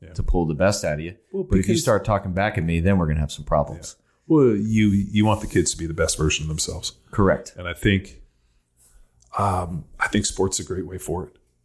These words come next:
Speaker 1: I think hardship and training and weights and, you know, like, uh, like I've told, uh, people a million <laughs> times on this podcast, everything good I learned in this world, I learned from my parents.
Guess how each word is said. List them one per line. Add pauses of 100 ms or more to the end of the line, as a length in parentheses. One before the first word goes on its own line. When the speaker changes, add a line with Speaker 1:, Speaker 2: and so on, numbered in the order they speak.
Speaker 1:
I
think
hardship
and
training
and
weights
and, (360)
you
know,
like,
uh,
like
I've
told, (300)
uh,
people
a
million
<laughs>
times
on
this
podcast,
everything
good
I
learned
in
this
world,
I
learned
from
my
parents.